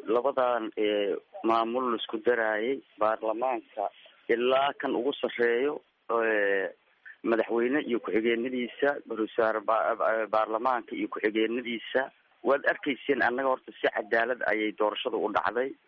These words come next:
Hirshabeelle. Wax maasuq maasuq la yidhaahdo iyo wax lacag la yidhaahdo maanan arkin. Sidii loogu talagalay ayna arrintaas ay u dhacday.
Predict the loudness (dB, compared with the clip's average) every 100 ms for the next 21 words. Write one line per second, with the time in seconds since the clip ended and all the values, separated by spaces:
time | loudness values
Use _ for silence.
0 | -8 -4 0 0 2 0 0 -8 -10 _
1 | _ -20 _ -2 2 2 2 2 2 -2
2 | 0 2 2 -4 -2 0 2 2 2 0
3 | -6 -6 -6 0 2 4 4 2 0 0
4 | 0 -2 -4 -2 -2 0 0 0 -2 0
5 | 2 0 -2 -2 -4 -4 -6 -6 -6 -14
6 | _ _ _ -12 -4 0 2 2 2 2
7 | 2 2 -2 0 0 0 0 0 2 0
8 | 0 -2 -2 -4 -4 -4 -2 0 0 0
9 | -2